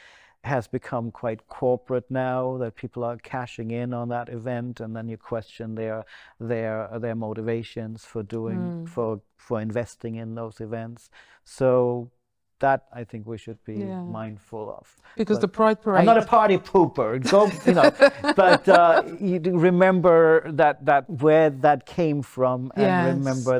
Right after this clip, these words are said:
Speaker 1: it's a fight.
Speaker 2: Be-,
Speaker 1: Um,
Speaker 2: yeah.
Speaker 1: but because when I was in that parade, people were still dying by the thousands, for instance. So that visibility was very important,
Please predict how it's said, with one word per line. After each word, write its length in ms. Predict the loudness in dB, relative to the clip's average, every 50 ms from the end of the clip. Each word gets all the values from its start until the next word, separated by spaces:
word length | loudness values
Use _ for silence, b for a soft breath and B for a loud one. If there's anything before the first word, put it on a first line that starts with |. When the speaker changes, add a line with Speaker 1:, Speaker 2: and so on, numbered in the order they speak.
| -2 -6
Speaker 1:
it's 160 | -10 -8 -8
a 60 | -8
fight. 480 | -6 0 2 2 2 2 0 -6 -12 _ B B B B
Speaker 2:
Be-, 80 | B B B -4
Speaker 1:
Um, 160 | -2 0 0
Speaker 2:
yeah. 240 | 0 0 0 0 2
Speaker 1:
but 120 | 2 2
because 200 | 2 2 0 2
when 140 | 2 2 2
I 260 | 2 4 4 4 4
was 320 | 4 4 4 4 2 -2 -8 -4
in 200 | -2 -2 0 2
that 240 | 2 2 2 2 0
parade, 340 | -2 0 0 0 0 -2 -4
people 240 | -6 -6 -4 -2 0
were 160 | 0 -2 -2
still 400 | -2 -2 0 2 2 2 2 -2 B B B B B B -20 -16 -6 -2
dying 440 | 0 2 2 2 0 -2 -2 -4 -2
by 180 | -2 -2 -2
the 100 | -4 -4
thousands, 600 | -2 2 4 4 4 4 0 -2 -8 -14 -16 -18 _
for 180 | _ -14 -14
instance. 440 | -14 -16 -20 -20 _ -18 -18 -14 -6
So 340 | -2 0 0 0 0 -2 -6 B B B
that 160 | B -2 -2
visibility 800 | 0 0 0 0 2 0 2 4 4 6 6 4 4 2 0 -2
was 280 | -2 -2 -4 -6 -6 -10
very 420 | _ 0 2 4 4 4 4 2
important, 840 | 0 -4 -6 -4 0 4 4 4 4 2 -2 -8 -14 -14 _ -20